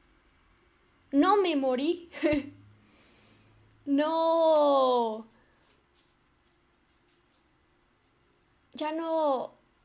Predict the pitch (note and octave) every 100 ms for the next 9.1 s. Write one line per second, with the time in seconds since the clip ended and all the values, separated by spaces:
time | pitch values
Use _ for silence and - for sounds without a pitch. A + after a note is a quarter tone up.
0 | _ _ C#4+ D4 D4+ D4+ D4 B3 B3 B3
1 | B3+ C4+ C#4 C#4 B3+ B3 A#3+ C3+ - _
2 | _ _ _ _ D#4+ E4 D#4 C#4 C4+ C4
3 | B3+ C4 C4 C#4 D#4 D4+ B3 C4+ E4 C#4
4 | C4+ D4 D4+ D4+ C#4 C#4+ D4+ - _ -
5 | - C#4 D4+ D4 D4 C#4 D4 C4+ B3+ -
6 | - G#3+ A3 C4+ E4 D4+ C#4 D4+ G#3+ A3+
7 | C4 A#3+ G#3+ G#3 A#3+ - _ _ _ _
8 | _ _ _ _ _ _ B3+ A#3 A3+ D4
9 | E4+